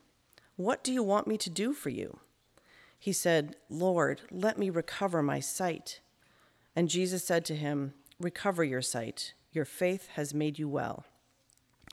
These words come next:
And immediately he recovered his sight and followed him, glorifying God. And all the people, when they saw it, gave praise to God.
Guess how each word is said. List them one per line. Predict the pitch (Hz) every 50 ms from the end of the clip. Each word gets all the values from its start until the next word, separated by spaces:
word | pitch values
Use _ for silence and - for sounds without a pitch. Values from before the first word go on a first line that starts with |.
| - - - - - - - _ - -
And | 180 175
immediately | 175 170 175 190 185 190 196 - 190 202 202 214 208 208 -
he | - 202 190
recovered | 180 185 - - 208 214 208 190 160 -
his | 151 143 -
sight | - - - - - - - - - - -
and | - 139 139 -
followed | - - 160 165 156 156 147 -
him, | - - - - 147 147 - - - - - -
glorifying | - 160 156 156 160 156 160 - 156 151 147 151 151
God. | 143 76 73 - - - - - _ _ _ _ _ _ _ _ _ - _ - - - - - -
And | 147 -
all | - 165 170 180 190
the | 190 196
people, | - - 190 170 - 160 143 127 127 139 151
when | 147 139
they | 143 135
saw | 135 - - 151 151 156
it, | - - - - - - _ -
gave | - 139 143 - - -
praise | - - 139 135 139 143 - -
to | - -
God. | 139 127 113 - 117 135 139